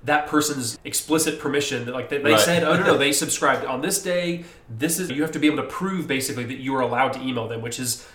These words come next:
Speaker 1: a lot harsher and a lot stricter. But again, that's, that does benefit the user. It does help them out by not getting a lot of spam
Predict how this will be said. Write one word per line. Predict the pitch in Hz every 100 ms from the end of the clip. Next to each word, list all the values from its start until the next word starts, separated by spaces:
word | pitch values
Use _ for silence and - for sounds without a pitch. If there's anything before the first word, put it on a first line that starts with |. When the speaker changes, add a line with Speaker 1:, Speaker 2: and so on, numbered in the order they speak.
| -
Speaker 1:
a | 135
lot | 147 -
harsher | 190 208 185
and | 160
a |
lot | 160
stricter. | - 233 233 139
But | 123 123 123 - - -
again, | 127 139 123
that's, | 143 -
that | 135 139 135 113
does | 139 147 147
benefit | 117 143 151 156 131 127
the | 120
user. | 120 156 135 113 123
It | 117
does | 131 123 151
help | 151 160 113
them | 135
out | 127 135 - 127
by | 127
not | 120 131 127
getting | 123 123
a | 117
lot | 117
of | 113
spam | 120